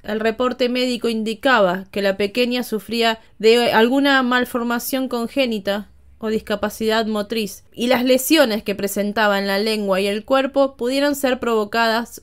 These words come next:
por epilepsia. Y también estas lesiones podían ser originadas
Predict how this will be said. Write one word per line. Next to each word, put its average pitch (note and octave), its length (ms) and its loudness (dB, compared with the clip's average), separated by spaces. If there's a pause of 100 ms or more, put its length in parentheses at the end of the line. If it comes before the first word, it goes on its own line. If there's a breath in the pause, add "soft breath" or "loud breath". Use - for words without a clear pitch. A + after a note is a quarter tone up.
por - 280 -2
epilepsia. G3+ 880 -2 (240)
Y - 360 -8
también A3 580 0
estas A3+ 340 -4
lesiones A3+ 600 0
podían A3+ 420 0
ser A3+ 280 0
originadas A3 840 0